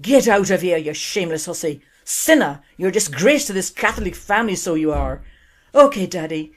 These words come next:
as you wish. I just came back to give Mummy this luxurious fur coat, a title deed to an eight-bedroom mansion, plus a five million cheque.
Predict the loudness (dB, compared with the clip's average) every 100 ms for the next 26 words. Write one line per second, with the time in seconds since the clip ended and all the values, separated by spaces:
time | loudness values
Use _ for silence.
0 | -8 -6 -6 -6 -6 -6 -10 -14 _ _
1 | _ _ _ _ -8 -6 -6 -4 -4 -2
2 | -6 -6 -6 -8 -8 -10 -8 -8 -8 -10
3 | -10 -8 -6 -8 -8 -10 -10 -10 -12 -12
4 | -14 _ -20 _ -8 -4 -4 -4 -6 -6
5 | -6 -8 -10 -10 -10 -10 -10 -10 -8 -10
6 | -10 -12 -14 _ _ -8 -6 -8 -8 -8
7 | -8 -6 -6 -6 -8 -8 -10 -12 -14